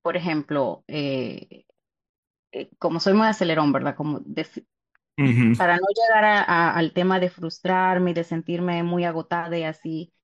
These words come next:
Speaker 1: me autocompadezco de mí misma poniendo alto a ciertas actividades o a ciertas cosas o
Speaker 2: Ujú.
Speaker 1: inclusive emociones, no se podría decirlo,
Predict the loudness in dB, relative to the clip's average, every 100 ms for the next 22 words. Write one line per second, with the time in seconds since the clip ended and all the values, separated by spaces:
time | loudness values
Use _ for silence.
0 | _ _ -2 2 2 2 0 -4 0 0
1 | 0 0 0 0 -2 -4 -4 -2 -2 -2
2 | 0 -2 -4 -4 -6 -6 _ _ _ _
3 | _ _ _ _ _ _ _ _ _ -4
4 | -2 -2 -4 -4 -2 -2 -2 -4 -8 _
5 | -6 -6 -4 -6 -6 -4 -4 -4 -6 -6
6 | -8 -6 -6 -2 -2 0 -2 -4 -6 -6
7 | -6 -6 -6 -8 -10 -8 -2 -2 -2 -8
8 | -10 _ _ _ _ _ _ -4 0 0
9 | 2 2 4 2 2 2 2 0 -2 -10
10 | -12 _ _ _ _ -8 -4 -4 -2 0
11 | 0 -2 -4 -6 -8 -6 -4 -4 -2 -2
12 | -2